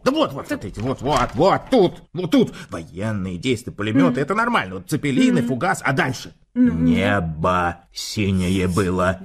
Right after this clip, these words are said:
Speaker 2: Синее было и что?
Speaker 1: Секретная информация.
Speaker 2: В смысле?
Speaker 1: Небо синее было. По этим словам, вражеские шпионы, читающие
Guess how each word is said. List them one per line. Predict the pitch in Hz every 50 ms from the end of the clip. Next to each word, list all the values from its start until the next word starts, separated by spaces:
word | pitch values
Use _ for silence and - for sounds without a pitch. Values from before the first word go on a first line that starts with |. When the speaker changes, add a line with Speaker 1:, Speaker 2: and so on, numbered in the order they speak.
| -
Speaker 2:
Синее | - - - - 208 208 _ 254 247 240
было | 214 233 247 277 294
и | 294 294
что? | 294 - - - 233 220 240 269 262 - _ _ _ -
Speaker 1:
Секретная | - - - - 82 80 76 76 - - 82
информация. | 78 78 - - - 80 76 73 73 71 - - - - - - - _ _
Speaker 2:
В | - -
смысле? | - 214 233 254 240 - - - 165 - - _ _ _
Speaker 1:
Небо | - 85 82 80 80 82 117 139 143 92 82 - - - - - _ _
синее | _ - - - - - - 240 185 139 147 185 220 233 190 165 120
было. | 95 107 98 78 78 78 - - - _ _ _ _ _ _ _
По | 82 82
этим | 90 95 87 101 95 90
словам, | 90 101 104 98 104 98 95 92 87 - - _ _ _ -
вражеские | 90 117 131 127 113 120 110 - - 127 107
шпионы, | - - - 127 113 113 107 110 101 - - - _
читающие | - - 143 - 147 120 120 120 - - 127 120 120